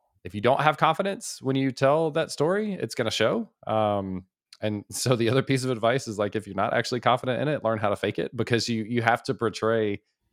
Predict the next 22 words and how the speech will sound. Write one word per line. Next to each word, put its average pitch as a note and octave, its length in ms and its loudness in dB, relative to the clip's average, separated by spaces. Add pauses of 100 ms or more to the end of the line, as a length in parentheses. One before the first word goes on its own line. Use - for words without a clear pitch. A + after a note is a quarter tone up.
(340)
like, A2+ 120 0
if A2+ 100 -2
you C#3+ 60 4
don't C#3 160 4
believe B2+ 240 4
in A2+ 60 0
yourself, A2 460 2
nobody G2+ 280 2
else G2+ 220 0
is D3 180 -6
gonna D#3 160 -2
believe D#3 300 0
in D3+ 80 -2
you. F3 140 -4
So A#2+ 140 -6
you G#2 80 -2
have G#2+ 200 0
to, A2+ 80 -8
like, F#2+ 300 -2 (460)
almost A2+ 340 0
trick - 300 -2
yourself G2+ 640 0